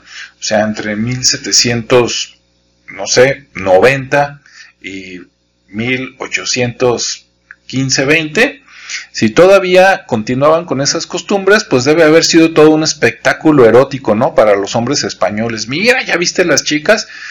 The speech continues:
Sí, ¿no? Mientras acá venían bien tapadas las españolas, pues imagínate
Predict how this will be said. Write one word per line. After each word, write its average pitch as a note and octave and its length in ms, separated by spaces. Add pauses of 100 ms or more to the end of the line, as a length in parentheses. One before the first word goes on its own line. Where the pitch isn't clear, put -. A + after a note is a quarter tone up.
(200)
Sí, F#3 300
¿no? F#3+ 180
Mientras B2 400
acá B2 220
venían C#3+ 300
bien C#3+ 280
tapadas D3 480
las D3 160
españolas, F3+ 680
pues - 200
imagínate F3 840